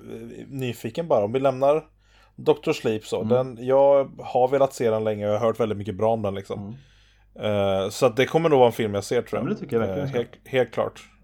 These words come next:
Speaker 1: Eh, eh, jag som faktiskt tyckte om The Shining också.
Speaker 2: Ja, men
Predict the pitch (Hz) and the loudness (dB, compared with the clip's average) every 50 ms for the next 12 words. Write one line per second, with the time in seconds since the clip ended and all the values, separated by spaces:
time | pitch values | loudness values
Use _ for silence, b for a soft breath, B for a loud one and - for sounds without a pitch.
0 | _ _ - 104 98 95 95 95 95 95 95 92 92 - - b b b b b | _ _ -10 -10 -8 -6 -6 -6 -6 -6 -8 -8 -10 -10 -12 b b b b b
1 | b b b b b b b b b b b b b b b b b _ _ - | b b b b b b b b b b b b b b b b b _ _ -12
2 | - 78 76 92 101 101 - 120 113 107 90 95 - - 104 - 127 151 175 190 | -8 -6 -2 0 0 0 0 -2 -6 -6 -8 -8 -10 -12 0 4 4 4 6 4
3 | 175 - 156 107 92 92 98 98 - - - 95 - - 87 - | 2 2 2 2 2 0 -4 -6 -6 -8 -10 -10 -10 -12 -16 -16